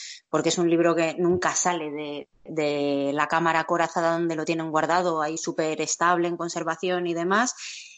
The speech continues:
y casualidad que estaba yo allí trabajando cuando,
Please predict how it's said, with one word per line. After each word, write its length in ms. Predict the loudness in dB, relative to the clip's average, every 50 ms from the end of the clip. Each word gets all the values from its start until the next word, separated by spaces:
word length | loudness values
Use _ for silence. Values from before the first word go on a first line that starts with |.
| _ _ -6
y 220 | -6 -6 -6 -4 -2
casualidad 960 | 0 2 2 2 2 2 4 4 4 4 4 2 0 0 2 2 2 0 _ _ 0 0 0 0 -2 -10 _ _ _
que 140 | -2 -2 0
estaba 380 | 0 -2 -2 0 2 2 2 2
yo 280 | 2 2 2 2 2 2
allí 540 | 2 2 2 0 0 0 0 0 -2 -2 0
trabajando 540 | 0 2 2 0 0 -2 -4 -2 -2 -2 -2
cuando, 720 | -2 -2 -2 0 0 0 0 0 0 0 -2 -4 -6